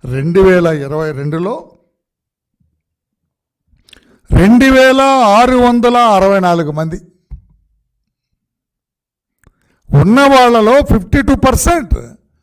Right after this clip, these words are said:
మా దళితులే, ఎస్సీ, మాలా మాదిగలే ఉంటున్నారు. Why?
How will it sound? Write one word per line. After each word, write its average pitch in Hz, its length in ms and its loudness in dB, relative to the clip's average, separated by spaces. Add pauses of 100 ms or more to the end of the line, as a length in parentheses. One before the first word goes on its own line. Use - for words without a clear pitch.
(360)
మా 156 180 0
దళితులే, 151 560 -6
ఎస్సీ, 131 540 -10 (600)
మాలా 139 320 -4
మాదిగలే 117 480 -12
ఉంటున్నారు. - 680 -12
Why? 233 460 2